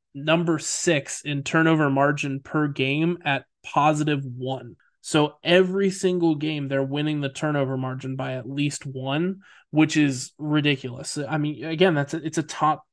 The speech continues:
ten number in the entire country to win by, by one. It doesn't sound crazy when you break it down that way, but it is. And so this team is not gonna mess up. They're not going to cause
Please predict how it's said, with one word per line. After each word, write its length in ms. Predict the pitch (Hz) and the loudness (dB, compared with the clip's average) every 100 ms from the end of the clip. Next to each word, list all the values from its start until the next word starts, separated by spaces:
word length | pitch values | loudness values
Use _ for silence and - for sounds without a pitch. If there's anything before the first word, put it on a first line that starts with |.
| _ | _
ten 400 | - 165 160 151 | -6 -2 0 0
number 400 | 147 156 131 127 | 0 -2 -6 -8
in 120 | 127 | -8
the 100 | 139 | -6
entire 380 | 139 139 147 131 | -6 0 0 0
country 460 | - 160 156 139 127 | -2 -4 -2 -6 -6
to 80 | |
win 280 | 127 139 135 | -6 -4 -4
by, 180 | 131 127 127 _ | -4 -8 -10 _
by 200 | 135 131 | -2 -2
one. 460 | 127 143 147 127 131 | -4 0 0 0 -6
It 100 | 139 | -4
doesn't 280 | 147 135 | -4 -4
sound 300 | 127 143 139 | -6 -4 -4
crazy 380 | 131 151 151 143 | -4 0 0 0
when 140 | 131 127 | -4 -6
you 40 | |
break 220 | 131 131 | -8 -10
it 60 | - | -6
down 240 | 160 190 | 0 0
that 160 | 135 127 | 0 -4
way, 180 | 127 135 | -8 -8
but 240 | 135 127 _ | -8 -10 _
it 80 | 135 | -10
is. 420 | 143 113 - - - _ _ _ | -8 -8 -12 -18 -20 _ _ _
And 180 | - 180 | -2 0
so 540 | 170 190 170 165 156 - _ _ _ _ _ _ | 4 6 6 4 2 -2 _ _ _ _ _ _
this 440 | 160 147 185 202 - | -10 4 6 6 -2
team 320 | 214 196 185 | -2 2 2
is 160 | 156 | 0
not 280 | 147 147 180 | 0 -2 -2
gonna 160 | 180 190 | -2 0
mess 320 | 180 190 - | 2 0 0
up. 220 | 139 - - - _ | -2 -4 -8 -20 _
They're 240 | 160 151 143 | -4 -2 0
not 380 | 143 147 156 160 | 0 -2 -2 0
going 400 | 175 165 160 156 | 4 4 2 0
to 400 | - 165 160 151 | -2 0 2 0
cause 840 | - 151 147 147 143 139 - - | 0 0 2 0 -2 -4 -8 -16